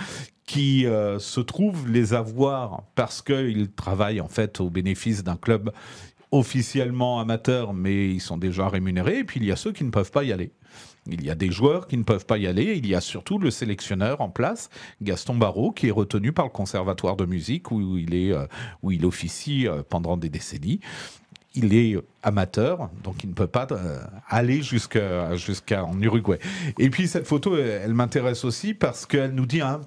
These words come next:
petit peu de l'entraînement. Comment se, comment être prêt pour affronter les meilleures équipes du monde ? Euh, on a compris en mille neuf cent vingt-quatre et en mille neuf cent vingt-huit que l'Uruguay dominait la planète foot, euh, à l'époque, puisqu'il, euh, puisque l'équipe d'Uruguay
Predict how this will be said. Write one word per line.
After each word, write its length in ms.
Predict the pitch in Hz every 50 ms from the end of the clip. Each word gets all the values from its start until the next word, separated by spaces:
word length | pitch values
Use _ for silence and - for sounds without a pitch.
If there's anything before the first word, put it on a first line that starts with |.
| - _ _
petit 140 | - 160 151
peu 200 | - - 202 208
de 80 | 180
l'entraînement. 560 | 165 135 117 117 127 - 147 143 170 202 175 - - 156 175 180 170 151 127 - _ _ _
Comment 580 | - - 196 180 175 190 185 175 170 165 160 139 -
se, 720 | - - - - 135 123 123 120 120 117 117 113 110 120 123 120
comment 240 | - 143 165 170
être 160 | 156 131 113 -
prêt 320 | - - 185 175 170 165
pour 260 | 165 - - 123 -
affronter 520 | 120 123 - - 151 143 127 - 151 143 139
les 100 | 131 117
meilleures 400 | 110 113 113 120 120 110 107 123
équipes 260 | 113 117 - 131 127
du 120 | 127 151
monde ? 260 | 165 180 190 170 127 - - - 151 147 127 110 -
Euh, 180 | - 90 95 90
on 140 | 92 104 110
a 80 | 107
compris 400 | - - 139 135 117 - 165 165
en 80 | 131 123
mille 100 | 113 110
neuf 140 | 117 117 -
cent 140 | - 123 120
vingt-quatre 360 | 123 120 - 151 135 - -
et 40 | 117
en 80 | 104
mille 120 | 107 117 110
neuf 140 | 110 113
cent 160 | - - 117 113
vingt-huit 400 | 113 113 113 - - 185 175 -
que 140 | - 120
l'Uruguay 580 | 107 104 104 101 110 107 135 156 165 170 165 156
dominait 580 | 135 120 120 123 123 127 131 131 127 113 101 - _
la 220 | - - 92 90 82
planète 400 | - - 87 95 110 107 - -
foot, 380 | - - - 110 113 - - - - - - - - -
euh, 320 | - 87 87 82 78 80
à 20 | 95
l'époque, 300 | 104 104 - 101 92 87
puisqu'il, 480 | - 131 113 - - - 110 107 107 101 101
euh, 320 | 95 87 85 90 98 98 87
puisque 280 | - - 104 95 - -
l'équipe 300 | 101 92 90 - 131 117
d'Uruguay 500 | 117 107 104 110 104 107 123 151 170